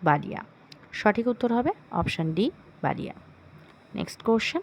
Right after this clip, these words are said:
মহাত্মা গান্ধী দক্ষিণ আফ্রিকা ত্যাগ করে কত খ্রিস্টাব্দে ভারতে ফিরে আসেন? উনিশশো চোদ্দো, উনিশশো পনেরো, উনিশশো ষোলো, উনিশশো উনিশ। সঠিক উত্তর হবে অপশন বি,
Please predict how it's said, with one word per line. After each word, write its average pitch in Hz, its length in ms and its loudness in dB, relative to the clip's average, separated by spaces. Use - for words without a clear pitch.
মহাত্মা 262 340 2
গান্ধী 196 420 2
দক্ষিণ 220 380 0
আফ্রিকা 98 500 0
ত্যাগ - 300 -2
করে 82 360 2
কত 190 340 2
খ্রিস্টাব্দে 170 580 -2
ভারতে 156 440 -4
ফিরে 151 300 -2
আসেন? - 360 -2
উনিশশো 180 300 0
চোদ্দো, 233 560 2
উনিশশো 170 440 -4
পনেরো, 220 480 0
উনিশশো 175 340 -4
ষোলো, 208 400 2
উনিশশো 285 580 0
উনিশ। 170 400 2
সঠিক 190 320 0
উত্তর 196 260 0
হবে 214 220 -2
অপশন 165 380 -4
বি, 233 200 -4